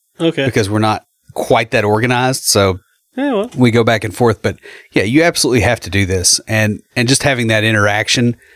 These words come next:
Speaker 2: forms those alliances. Like, you don't have to go, "Oh, I'll cover your back if you cover mine." Like, don't do that crap. Like, just help people. And if you're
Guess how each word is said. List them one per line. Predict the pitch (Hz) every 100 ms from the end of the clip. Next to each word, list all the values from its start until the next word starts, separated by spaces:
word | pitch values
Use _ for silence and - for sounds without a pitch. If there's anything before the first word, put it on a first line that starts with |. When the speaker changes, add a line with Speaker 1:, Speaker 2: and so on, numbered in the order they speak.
| _ -
Speaker 2:
forms | - - 139 127
those | 113 104
alliances. | 101 101 101 95 - 92
Like, | 107 98
you | 120
don't | 107
have | 107
to | 101
go, | 98 98
"Oh, | 120
I'll | 120 131
cover | - 139
your | 120 113
back | 110 101
if | -
you |
cover | 104 107 92
mine." | 101 98
Like, | 160
don't | 170 180
do | 107
that | 90 -
crap. | - 85 - -
Like, | - 120 - -
just | 123 165 139 - - - -
help | - 139 127
people. | - 92 80 73 - - _
And | 135
if | 131
you're | 160 151 135